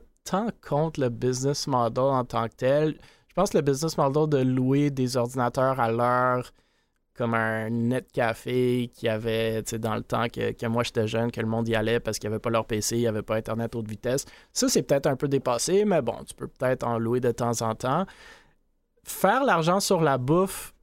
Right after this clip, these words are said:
je pense que c'est déjà peut-être même une bonne idée. Le, le, moi, mon problème avec le eSports Central, c'est que ce n'était pas du monde qui était dans le monde e-sportif. Nous, quand on a fait notre lan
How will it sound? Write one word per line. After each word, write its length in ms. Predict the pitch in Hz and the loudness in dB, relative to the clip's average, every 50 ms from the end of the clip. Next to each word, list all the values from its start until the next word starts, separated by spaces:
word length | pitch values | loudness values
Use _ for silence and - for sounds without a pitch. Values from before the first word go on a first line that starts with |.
| _ _ _ - | _ _ _ -14
je 100 | - - | -4 0
pense 160 | - 220 294 | 0 2 2
que 40 | - | 2
c'est 140 | - 151 131 | 2 0 2
déjà 320 | 131 127 131 165 185 190 | 0 0 2 2 0 0
peut-être 400 | - - _ _ - 147 139 - 139 | -2 -6 _ _ -2 -2 0 0 0
même 220 | 135 147 160 160 | 0 2 2 2
une 120 | 147 123 113 | 2 0 0
bonne 360 | 113 107 117 123 135 147 151 | -2 0 0 0 2 2 2
idée. 440 | 131 123 120 117 120 131 160 208 - - - - - - - _ _ _ _ - | 0 0 0 0 -2 -2 -2 -4 -6 -10 -20 -20 -20 -20 -20 _ _ _ _ -6
Le, 260 | 135 131 135 135 - - | -2 0 0 0 0 -2
le, 120 | 131 135 139 | -2 -4 -2
moi, 200 | 143 143 165 208 | 0 0 2 2
mon 160 | 262 269 185 | 2 2 0
problème 480 | 151 - - 156 156 131 143 170 175 160 | 0 0 0 0 2 2 2 2 2 0
avec 180 | 143 139 - | -2 -2 0
le 60 | 135 | -2
eSports 400 | 123 120 123 - - - 147 151 151 | -2 -2 -2 -4 -4 -2 -2 -2 0
Central, 540 | - - 127 117 117 - - 143 170 180 160 | 0 -2 -2 -2 -2 -2 0 0 2 2 2
c'est 240 | - - - 120 | 2 0 0 -2
que 400 | 117 - - 127 123 127 127 123 - _ _ _ _ _ _ _ | -4 -4 -2 0 2 2 2 0 -4 _ _ _ _ _ _ _
ce 200 | - - - 127 | -10 -6 -4 -2
n'était 340 | 127 127 120 - - 123 | -2 -2 -2 0 -2 -2
pas 440 | 139 - - 147 156 165 165 151 - - _ _ _ _ _ _ _ _ _ _ _ _ _ _ _ _ _ _ _ _ - | -2 -2 -2 0 0 2 2 0 -2 -6 _ _ _ _ _ _ _ _ _ _ _ _ _ _ _ _ _ _ _ _ -8
du 140 | 123 120 131 | -6 -2 -2
monde 500 | 123 123 127 131 131 143 147 143 139 - | 0 0 0 0 0 0 0 -2 -4 -8
qui 160 | - - 139 | -8 -6 -6
était 280 | 131 - - 127 120 | -6 -4 -2 -2 -2
dans 480 | 117 113 113 113 127 131 135 143 139 - - _ - | -2 -4 -4 -2 0 2 2 2 0 0 -4 _ -8
le 120 | 127 123 120 | -4 -2 -2
monde 320 | 117 120 123 120 120 117 - - | 0 0 0 -2 -2 -4 -6 -10
e-sportif. 600 | 117 113 - - - 123 - - - - - - 127 _ _ - | -10 -10 -8 -8 -10 -10 -12 -12 -14 -16 -16 -16 -20 _ _ -4
Nous, 200 | 131 139 160 170 | -2 -2 0 0
quand 200 | - 151 139 131 | 0 0 0 0
on 40 | |
a 80 | 127 123 | -2 -2
fait 180 | - - 147 - | -4 -6 -6 -4
notre 260 | 151 131 117 - 131 | -4 -6 -4 -2 0
lan 280 | 127 131 139 139 143 | 0 0 2 0 -2